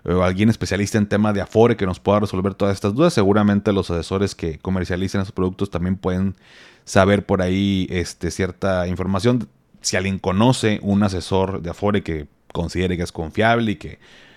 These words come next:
es bueno el, el, el cuate o la chava, pues recomiéndemelo para platicar o al menos para que nos lo pueda, este, le, le podamos dar unas dudas y que pueda salir aquí en el, en el consultorio. Pero bueno,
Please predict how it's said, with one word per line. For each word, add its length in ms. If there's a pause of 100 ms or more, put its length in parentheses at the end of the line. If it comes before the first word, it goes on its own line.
(100)
es 160
bueno 420
el, 120
el, 260
el 160
cuate 320
o 40
la 80
chava, 420
pues 220 (500)
recomiéndemelo 720 (200)
para 200
platicar 480
o 80
al 80
menos 280
para 200
que 100
nos 280 (400)
lo 200
pueda, 640
este, 300
le, 160 (120)
le 120
podamos 300
dar 80
unas 220
dudas 300
y 60
que 100
pueda 220
salir 240
aquí 200
en 100
el, 260 (680)
en 120
el 140
consultorio. 800
Pero 180
bueno, 220